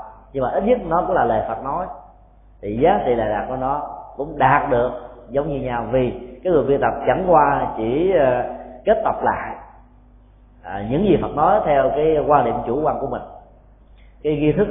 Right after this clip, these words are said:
à, cái cách thức biên tập kinh điển của các vị tổ sư ngày xưa, như nói với kinh Tạng Bali đó, dựa trên, à, cái số lượng chữ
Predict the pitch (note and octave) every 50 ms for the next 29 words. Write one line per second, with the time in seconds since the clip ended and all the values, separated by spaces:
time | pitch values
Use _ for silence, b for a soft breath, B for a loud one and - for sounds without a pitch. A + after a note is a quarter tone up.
0 | - D#3 D3 C#3 C3+ C3+ B2+ B2 - E3 - - G3+ G3+ - G#3+ - F#3+ F3 F3
1 | E3+ D#3 C3 C3 C3+ - - E3 D3+ C#3 B2 A#2 A2 A2 B2+ D#3+ G#3 A#3 G#3+ -
2 | A2+ A#2+ B2 A#2+ F3 - - A#2+ A2 - G#2 A#2+ C#3+ - F3 D#3+ B2 A#2 A2 G#2+
3 | - - E3+ E3+ E3 E3 D#3+ - - - - - - - - - - - - -
4 | - - _ _ _ _ _ - B2+ D3 D#3 D#3+ E3+ F#3 G#3+ G#3+ A3 G3+ - E3
5 | C3+ B2 A#2 A2+ B2 C3+ C3+ D3 D#3 D#3+ D#3+ D#3+ E3 F3 D#3+ D#3 A#2 A2+ A2+ A#2
6 | B2 C3+ C#3 C#3+ C#3+ C#3+ D#3 C#3+ C#3+ C#3+ C#3+ C#3 C#3 C3+ C3 C3 C3 B2+ B2+ C3
7 | E3 E3+ - F#3+ G3+ G3 D3 A#2 G#2+ A2+ - - - A#2 B2+